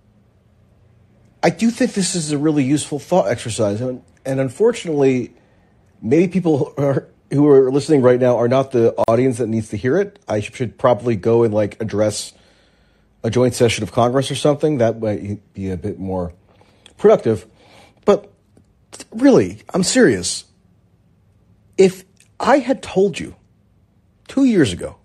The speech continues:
okay, that the U S would be in a position where it would be waging, if you wanna call it a proxy war, an intervention,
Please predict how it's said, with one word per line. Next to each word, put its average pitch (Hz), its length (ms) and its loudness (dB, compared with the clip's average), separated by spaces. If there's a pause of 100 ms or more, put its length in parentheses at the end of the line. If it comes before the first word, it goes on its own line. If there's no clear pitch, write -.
okay, 185 320 0 (2000)
that 139 460 2 (760)
the 135 160 0
U 165 280 4
S 95 460 -2 (100)
would 110 320 -4
be 120 180 2
in 151 80 2
a 151 40 0
position 98 800 -2
where 95 640 0 (100)
it 113 360 0
would 107 380 -2
be 95 520 -4 (640)
waging, 131 720 0 (920)
if - 100 -14
you 110 60 -8
wanna 175 140 2
call 175 180 2
it 151 60 2
a 127 60 2
proxy 180 460 -4
war, 156 300 2
an 113 100 0
intervention, 143 720 0